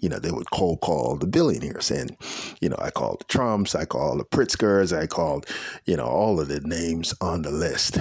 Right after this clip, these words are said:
And for the most part, to get on the Forbes four hundred list, you needed around three hundred million dollars,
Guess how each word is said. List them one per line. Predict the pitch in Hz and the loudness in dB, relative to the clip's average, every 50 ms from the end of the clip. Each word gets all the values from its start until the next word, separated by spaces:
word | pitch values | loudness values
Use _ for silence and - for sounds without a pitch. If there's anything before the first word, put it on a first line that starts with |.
| - - - | -2 -2 -2
And | 98 85 78 76 143 - - - - - - - - - - - - - - - - _ _ _ _ _ - - - - - - _ _ _ _ _ - | -2 -2 -2 -4 -6 -6 -8 -8 -6 -4 -2 -2 -2 -2 -4 -8 -12 -14 -16 -20 -20 _ _ _ _ _ -20 -20 -20 -20 -20 -20 _ _ _ _ _ -4
for | - - | 0 2
the | 104 101 | 2 4
most | 104 113 127 151 135 - - | 4 4 4 2 2 0 -2
part, | - 82 76 64 62 - - - - 101 - - - - - - - - - - | -2 0 0 0 -2 -4 -4 -4 -2 0 0 2 0 0 -2 -2 -4 -6 -6 -6
to | - - - | -4 -2 2
get | 82 98 104 107 | 4 4 4 4
on | 98 90 85 | 4 2 2
the | 85 | 0
Forbes | 82 - - - 101 90 87 85 - - | 0 0 0 0 2 2 2 0 0 -2
four | 90 85 78 | -2 0 0
hundred | 76 80 95 107 87 76 69 | 0 0 2 2 2 2 2
list, | 58 55 62 - - - - - - - - - - - - - - - - _ _ - | 0 0 -2 -2 -4 -4 -6 -8 -12 -14 -20 -20 -18 -18 -18 -18 -20 -20 -20 _ _ 0
you | 87 85 | 2 4
needed | 82 87 92 98 95 90 87 82 | 4 6 6 6 6 4 4 4
around | 85 85 85 87 87 87 85 85 85 82 82 - | 4 4 4 2 2 2 2 2 0 0 0 2
three | - 95 98 101 107 110 | 2 4 4 6 6 6
hundred | 101 90 98 92 92 87 87 85 78 | 4 4 4 2 4 4 4 2 2
million | 82 82 85 85 87 85 82 82 80 80 78 76 | 2 2 2 4 4 4 4 2 2 2 0 0
dollars, | 65 - 57 55 69 67 65 67 67 64 62 - - - - - | -2 -2 -2 -2 -2 -2 -2 -2 -2 -2 -2 -2 -4 -4 -4 -6